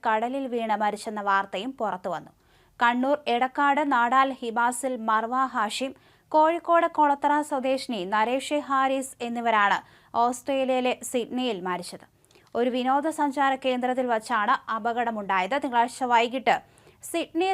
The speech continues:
സദർലാൻഡ് ഷെയറിലെ കുർണേലിലെ വിനോദസഞ്ചാര കേന്ദ്രത്തിൽ എത്തിയതായിരുന്നു ഇരുവരും. ഇവർ കടലിനോട് ചേർന്ന പാറക്കെട്ടിലൂടെ നടന്നു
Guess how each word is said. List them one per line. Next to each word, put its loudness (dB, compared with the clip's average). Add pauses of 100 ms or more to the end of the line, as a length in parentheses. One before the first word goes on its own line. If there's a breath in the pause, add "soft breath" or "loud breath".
സദർലാൻഡ് 4
ഷെയറിലെ 2 (440 soft breath)
കുർണേലിലെ 2
വിനോദസഞ്ചാര 0 (100)
കേന്ദ്രത്തിൽ -2 (180)
എത്തിയതായിരുന്നു 0 (160)
ഇരുവരും. -8 (440 soft breath)
ഇവർ 4 (200)
കടലിനോട് 2
ചേർന്ന 2 (120)
പാറക്കെട്ടിലൂടെ 0 (100)
നടന്നു -2